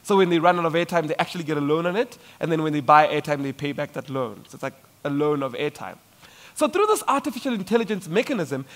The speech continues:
they were able to get that information from that, and they're using that information to make more profit because they're able to market exactly to who they know will be able to buy their product.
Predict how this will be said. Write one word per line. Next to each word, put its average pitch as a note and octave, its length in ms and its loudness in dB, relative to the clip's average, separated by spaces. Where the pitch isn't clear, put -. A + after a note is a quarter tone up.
they D4+ 100 2
were - 180 2
able F4 300 2
to B3 100 -6
get A3 180 2
that G#3+ 120 0
information G3 640 -2
from C#3+ 240 -6
that, C3+ 200 -6
and C4 160 2
they're C4+ 80 2
using D#4+ 380 0
that A#3+ 120 4
information F#3 540 -2
to G#3+ 100 -6
make G#3 180 -4
more A#3+ 120 -2
profit - 400 -4
because C#4 180 0
they're D4 160 0
able E4+ 280 0
to C4 120 -4
market A#3+ 420 0
exactly F3+ 680 -2
to B3 120 2
who C#4 140 2
they B3+ 200 0
know A#3 680 0
will G#3 140 -2
be F#3 140 -4
able F3 240 0
to D#3+ 100 -8
buy D3+ 220 0
their C#3+ 140 -6
product. - 480 -12